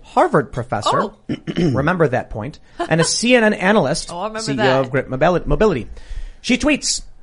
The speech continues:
Speaker 1: "The convoy protest applauded by right-wing media as a freedom protest is an economic and security issue now. The Ambassador Bridge link con-, link constitutes twenty percent of annual trade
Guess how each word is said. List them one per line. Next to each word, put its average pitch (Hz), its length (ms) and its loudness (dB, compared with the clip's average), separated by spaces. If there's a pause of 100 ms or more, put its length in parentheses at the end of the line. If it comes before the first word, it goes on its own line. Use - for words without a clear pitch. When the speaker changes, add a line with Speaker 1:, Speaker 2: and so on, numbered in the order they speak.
(120)
Speaker 1:
"The 165 80 -2
convoy 240 420 6
protest 170 540 2
applauded 165 340 2
by 143 120 4
right-wing 147 460 0
media 135 280 2
as 131 120 -4
a 135 100 -2
freedom 180 320 0
protest 139 420 -2
is 139 80 -4
an 135 80 -6
economic 170 500 0
and 147 160 -4
security 220 560 0
issue 131 240 -4
now. 104 220 -8 (360)
The 147 120 0
Ambassador 202 420 4
Bridge 160 380 2
link 151 320 -4
con-, 160 160 -4 (180)
link 135 440 -2
constitutes 175 380 0
twenty 190 220 -2
percent 190 300 -2
of 160 80 -2
annual 143 260 -2
trade 139 460 0